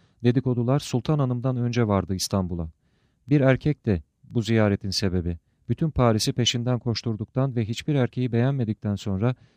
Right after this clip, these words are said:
birden ortaya çıkan bir İngiliz aktör güzel kadının kalbini çalıvermişti. Prenslere layık görülmeyen o kalp bir aktörün ayaklarının dibine düşüvermişti ve Sultan Hanım şimdi aşktan kaçıyordu.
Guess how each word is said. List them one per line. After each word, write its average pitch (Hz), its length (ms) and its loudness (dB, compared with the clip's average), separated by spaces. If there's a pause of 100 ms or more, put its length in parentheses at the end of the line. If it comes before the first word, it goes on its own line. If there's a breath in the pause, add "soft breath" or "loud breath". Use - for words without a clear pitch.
(120)
birden 131 260 4
ortaya 127 340 0
çıkan 131 360 -2
bir 123 100 0
İngiliz 120 420 0
aktör 117 360 0 (320 soft breath)
güzel 135 260 4
kadının 123 400 0
kalbini 120 420 2
çalıvermişti. 95 800 0 (560)
Prenslere 135 520 4
layık 127 340 2
görülmeyen 123 560 4
o 135 120 2
kalp - 400 -2
bir 120 200 2
aktörün 123 320 0
ayaklarının 117 600 0
dibine 113 280 -2
düşüvermişti 113 760 0 (400 soft breath)
ve 120 80 2
Sultan 139 360 0
Hanım 123 240 0
şimdi 135 300 0
aşktan 117 440 0
kaçıyordu. 90 600 0